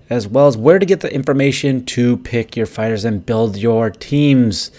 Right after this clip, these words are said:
Remember, as always, much appreciated if you like this video, subscribe, and hit the bell notification so you don't miss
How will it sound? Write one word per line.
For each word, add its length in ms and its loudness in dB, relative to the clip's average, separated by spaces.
Remember, 340 8
as 240 0
always, 260 6
much 200 0
appreciated 520 0
if 200 -2
you 100 2
like 400 0
this 500 -2
video, 680 2
subscribe, 1040 0
and 140 0
hit 160 2
the 80 4
bell 340 4
notification 720 -2
so 160 -6
you 100 0
don't 540 0
miss 380 -2